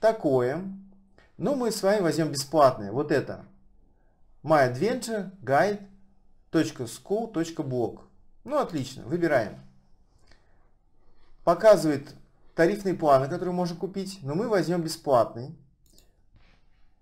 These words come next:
А платные тарифные планы позволяют вам больше информации размещать на сайте и добавлять, например, Google рекламу, если вы хотите. Так, сайт создался.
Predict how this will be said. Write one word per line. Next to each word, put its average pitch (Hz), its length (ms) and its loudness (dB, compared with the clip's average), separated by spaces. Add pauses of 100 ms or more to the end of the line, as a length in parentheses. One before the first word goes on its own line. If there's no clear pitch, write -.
(840)
А 131 280 -2
платные 214 360 -2
тарифные 180 500 -4
планы 202 300 -2
позволяют 151 480 -4
вам 135 160 -2
больше 143 320 0
информации 190 480 -6
размещать 175 400 -8
на 165 100 -6
сайте 151 480 -8 (300)
и 233 160 -6
добавлять, 156 460 0
например, 131 400 -4
Google 139 320 -4
рекламу, 120 480 -2
если 104 260 -12
вы - 40 -18
хотите. 104 500 -16 (880)
Так, 147 260 4
сайт 233 360 0
создался. 131 760 -2